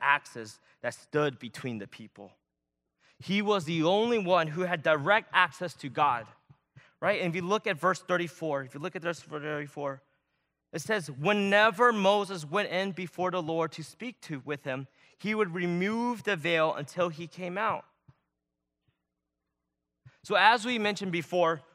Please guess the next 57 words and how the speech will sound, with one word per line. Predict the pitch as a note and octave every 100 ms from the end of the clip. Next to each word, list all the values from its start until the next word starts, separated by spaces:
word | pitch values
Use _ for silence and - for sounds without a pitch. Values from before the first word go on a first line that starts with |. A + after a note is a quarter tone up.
| -
we | G3+
don't | B3 G#3+
know | G#3
how | F#3 F#3+ F#3
long | F3+ F3 D3
Moses, | D#3 E3+ C#3 E3+ E3+ - - - -
um, | E3 E3 D#3 A#2+ -
you | E3+
know, | D#3 D#3
we | E3
don't | F#3+ G#3+
know | G#3
how | F3 F#3+
long | F#3 F3+ E3
Moses, | E3 E3+ D#3 D#3 - -
you | E3+
know, | D3
had | C#3+ E3 E3
this | D#3+
pattern | - E3 D#3+ D#3
of | D3 A#2+ - -
wearing | D3+ D#3 D#3
the | D#3
veil | C#3+ D3 D3+
and | D3
taking | D3 D3+ D3+
it | C#3+
off, | C#3+ D3 D3+
and | D3+
may-, | D3 D3+
maybe | D#3 D#3+
it | E3
lasted | D#3 D3+ D3
a |
few | - D3
years. | D3+ D#3 C#3+ - _ _ _ _ _ _ _ _ -
But | G#3+
it | A3
was | G3 -
only | F3+ A3 A#3+ G#3+ F#3
Moses | E3 D#3 C3+ C3
that | C3 -
could | A#2
go | C3
back. | A2 B2 G2+ - - _ _ _ _ -
It | G3+
was | G#3+
never | E3+ F#3 F#3+ G#3+
another | G3 F3+ F3
person | D3 - F#3+ F#3 F3
that | D#3+
would | D3 C3
go | F3+ D#3+
back | D#3 E3 E3
into | E3 D3 D#3
the, | C#3 D3
the, | C#3